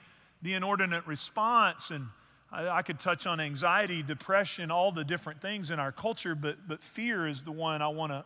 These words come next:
kinda talk about. And I think we're struggling with fear because we've thrown something out in the middle of all of this.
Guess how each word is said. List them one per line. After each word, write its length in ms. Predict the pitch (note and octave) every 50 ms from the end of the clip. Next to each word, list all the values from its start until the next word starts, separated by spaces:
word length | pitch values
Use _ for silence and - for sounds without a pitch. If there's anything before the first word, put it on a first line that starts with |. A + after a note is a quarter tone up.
| -
kinda 220 | - - E3+ C#3 B2+
talk 340 | - - F#3 F#3 F#3+ - D3
about. 340 | B2 A#2 G#2 G2+ - - _ _ _ _ _ _ _ _ _ _ _ _ _ _ _ _
And 80 | F3+ F3+
I 80 | F#3+
think 280 | F#3+ B3 C#4+ D#4 C#4+ -
we're 140 | A#3 A#3 G3
struggling 720 | - - - - A#3 A#3+ C4 C#4+ D4 D4 D4 C#4 C4 A#3+
with 140 | A3 G3 D#3
fear 840 | - - B3 B3+ C#4 C#4+ C4 A#3 G#3 G3+ G#3 A#3+ C#4+ C#4+ D4 B3+ - - - - - - - _ _ _ _ _ _ _ _ _ _ _ _ _ _ -
because 560 | D#3+ G#3+ - - A3 A#3+ A#3+ B3 A#3+ F3 G3+
we've 200 | G#3 A3+ A3 D#3
thrown 480 | - - - A#3+ B3 C4 C4+ C#4+ C#4+ B3+
something 520 | - - - B3+ B3 - - A#3 A3 G3+
out 500 | G3+ G#3 A#3+ C4 B3+ A#3 A3 G#3 A3 -
in 140 | G#3+ G3+ G3+
the 80 | G3+ G3
middle 320 | G3 A3 B3 B3 A#3+ A3
of 100 | G#3+ F3+
all 220 | G3 F#3 F3+ F3 E3+
of 100 | D#3+ D3+
this. 540 | E3 D#3 D#3 G3 G3+ - - - - -